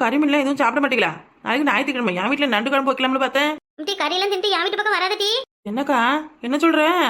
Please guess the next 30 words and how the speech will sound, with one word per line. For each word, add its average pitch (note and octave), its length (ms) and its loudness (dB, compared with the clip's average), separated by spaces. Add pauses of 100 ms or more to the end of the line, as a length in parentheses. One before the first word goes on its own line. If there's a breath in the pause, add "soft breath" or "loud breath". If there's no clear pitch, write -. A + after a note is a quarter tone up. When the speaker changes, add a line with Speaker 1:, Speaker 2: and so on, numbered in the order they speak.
(260)
Speaker 2:
ஆமாண்டி, E4 360 -2
புரட்டாசி D#4+ 380 -4
மாசம் E4 220 -6
சனிக்கிழமை D#4+ 360 -4
விரதம் D#4 200 -4
பிடிக்கிற D4+ 240 -2
வீட்டுல F#4 240 -6
கறிமீன்லாம் E4+ 440 -4
சாப்பிட D4+ 220 -2
மாட்டோம். C#4+ 220 -4 (320)
Speaker 1:
ஐயையோ, C4 400 0 (140)
இன்னையோட C#4+ 260 2 (100)
முடிஞ்சது B3 340 -2
விரதம்னு B3+ 380 0
பார்த்தா, G#3+ 220 0 (480 loud breath)
அப்ப B3+ 160 0
நீ C4 40 0 (200)
நாலு C4 240 2
வாரம் E4 180 2
எடுப்பியா? G3 300 0 (520)
Speaker 2:
ஆமாடி, E4 240 0 (280)
மாசம் F#4 260 -2
முடியிற F4+ 240 -2
வரை E4+ 160 0
எடுப்பேன். D4 260 -4 (480)
இது F#4+ 40 -2
இல்லாம G4 220 0
நாங்க G4+ 140 0 (100)
எப்பவும் G4 260 -2
சனிக்கிழமை F#4 360 0